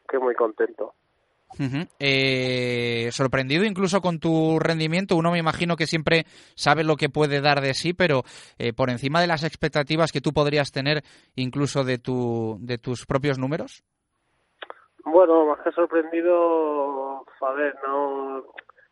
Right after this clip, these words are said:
Speaker 1: siempre, eh, siempre intento mejorar cada día y, y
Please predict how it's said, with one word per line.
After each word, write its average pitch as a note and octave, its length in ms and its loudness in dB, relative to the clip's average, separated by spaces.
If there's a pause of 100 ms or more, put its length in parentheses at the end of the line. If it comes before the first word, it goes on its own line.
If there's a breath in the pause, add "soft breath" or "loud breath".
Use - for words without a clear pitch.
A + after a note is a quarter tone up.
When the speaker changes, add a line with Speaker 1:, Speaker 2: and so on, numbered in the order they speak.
(260)
Speaker 1:
siempre, D3 1040 2
eh, - 120 -12
siempre C3+ 640 -2
intento C3 400 -6
mejorar B2+ 440 0
cada A#2 240 -2
día B2 640 -2
y, C3 480 -12
y B2+ 380 -20